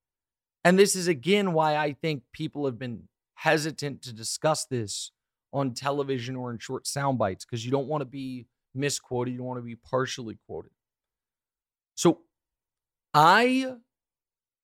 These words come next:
believe it is incredibly important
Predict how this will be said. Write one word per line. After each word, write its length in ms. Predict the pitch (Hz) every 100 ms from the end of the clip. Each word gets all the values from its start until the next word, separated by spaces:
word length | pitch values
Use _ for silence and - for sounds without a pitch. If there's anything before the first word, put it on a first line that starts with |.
| _ _ -
believe 640 | 165 156 131 110 101 98 _ _ _ _ _ -
it 140 | 147
is 160 | 139 120
incredibly 1000 | 120 - - - 185 190 202 185 202
important 540 | 196 165 - 113 -